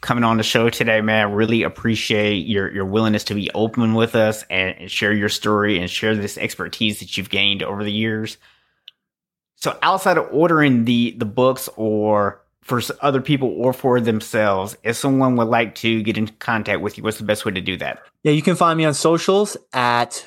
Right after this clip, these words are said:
Speaker 2: Who Is Nate Dukes. That's Instagram, Facebook, Twitter.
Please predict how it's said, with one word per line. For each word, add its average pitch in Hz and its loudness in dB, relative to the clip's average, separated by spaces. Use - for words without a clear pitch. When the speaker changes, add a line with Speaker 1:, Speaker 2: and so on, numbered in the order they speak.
Speaker 2:
Who 190 2
Is 156 2
Nate 127 -2
Dukes. - -4
That's 113 -2
Instagram, 143 2
Facebook, 135 0
Twitter. 101 -2